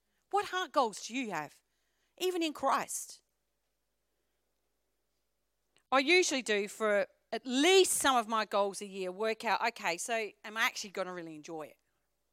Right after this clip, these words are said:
Some of them I don't, 'cause they're gonna feel, make me feel pain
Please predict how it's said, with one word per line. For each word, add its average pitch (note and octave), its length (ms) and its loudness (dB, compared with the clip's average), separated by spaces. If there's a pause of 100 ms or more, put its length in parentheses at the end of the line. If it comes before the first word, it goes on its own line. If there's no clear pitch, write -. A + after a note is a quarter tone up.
(560)
Some B3 180 -4
of B3 80 -4
them A3 120 -10
I D4 100 -4
don't, G3+ 380 -4
'cause F3 160 -12
they're E3 100 -8
gonna E3+ 260 -6 (640)
feel, F#3+ 160 -8
make F3+ 220 -8
me F#3 80 -16
feel F#3 180 -12
pain A#3+ 560 -6